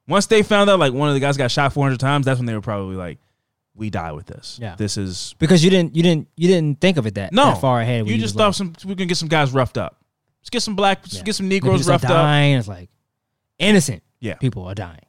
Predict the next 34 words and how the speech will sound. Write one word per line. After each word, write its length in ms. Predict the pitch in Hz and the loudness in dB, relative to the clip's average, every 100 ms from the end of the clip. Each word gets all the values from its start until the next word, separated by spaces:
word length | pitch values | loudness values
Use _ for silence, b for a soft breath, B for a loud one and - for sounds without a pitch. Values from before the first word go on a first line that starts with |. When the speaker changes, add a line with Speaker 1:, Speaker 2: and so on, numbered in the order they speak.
| _ | _
Speaker 1:
No, 320 | 120 107 117 107 | -10 -6 -6 -4
this 220 | 123 - | -6 -6
is, 120 | 110 | -4
um, 340 | 127 95 90 95 | -4 -4 -6 -6
"We 140 | 117 | -6
die 180 | 104 87 | -6 -8
with 120 | 71 | -12
this." 320 | - - - _ _ _ _ _ _ _ | -16 -16 -18 _ _ _ _ _ _ _
There 160 | 185 | 2
was 140 | 240 240 | 4 4
a 60 | |
moment 360 | 220 240 233 165 | 4 6 6 6
in 140 | 131 | 4
Speaker 2:
Right. 80 | 120 | 0
Speaker 1:
this, 320 | 110 - - - _ _ _ _ _ _ _ | -2 -4 -10 -14 _ _ _ _ _ _ _
whether 320 | 143 147 151 | 0 4 2
it 60 | |
was 180 | 143 123 | 2 0
that 180 | 143 156 | 0 2
guy 160 | 165 160 | 2 2
dying, 340 | 160 175 170 | 2 2 0
being 140 | 156 | 0
shot 180 | 143 170 170 | 2 0 0
four 80 | 170 | -2
hundred 120 | 165 | -2
times. 240 | 180 185 | 0 2
Speaker 2:
When 100 | 156 | 4
it's 80 | 143 | 2
like, 140 | 127 135 | 0 -2
this 100 | 151 | 0
whole 100 | 147 | 2
thing 180 | 147 131 | 2 2
went 120 | 120 | 0
left. 280 | 113 - | -4 -10